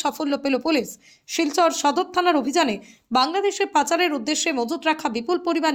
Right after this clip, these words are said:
নিষিদ্ধ কফ সিরাপ উদ্ধার হওয়ার পাশাপাশি গ্রেপ্তার হয়েছে পাচার চক্রের অন্যতম মূল অভিযুক্ত কাটিগড়ার বাসিন্দা পুলক দাস। পুলিশ সূত্রে জানা গেছে, গোপন তথ্যের ভিত্তিতে বুধবার ভোর রাতে শিলচরের রাধামাধব রোডে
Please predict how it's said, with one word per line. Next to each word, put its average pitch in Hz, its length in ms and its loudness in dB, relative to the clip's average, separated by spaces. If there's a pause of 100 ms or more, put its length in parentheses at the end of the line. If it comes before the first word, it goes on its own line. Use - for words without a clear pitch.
নিষিদ্ধ 226 280 -6 (140)
কফ 226 220 0
সিরাপ 311 320 0
উদ্ধার 269 280 -2
হওয়ার 269 180 4 (360)
পাশাপাশি 370 420 0 (100)
গ্রেপ্তার 254 400 0
হয়েছে 359 280 0 (360)
পাচার 294 340 2
চক্রের 392 380 2
অন্যতম 302 300 -4 (120)
মূল 330 200 -2
অভিযুক্ত 226 380 -2 (500)
কাটিগড়ার 359 540 2
বাসিন্দা 294 440 0
পুলক 269 340 0
দাস। 220 180 0 (420)
পুলিশ 381 280 6
সূত্রে 339 300 -2
জানা 247 200 0
গেছে, 247 200 0 (120)
গোপন 269 320 0
তথ্যের 294 320 -2
ভিত্তিতে 247 340 -4 (100)
বুধবার 240 360 0
ভোর 269 200 0
রাতে 247 220 0 (400)
শিলচরের 392 500 2
রাধামাধব 311 540 2
রোডে 233 180 2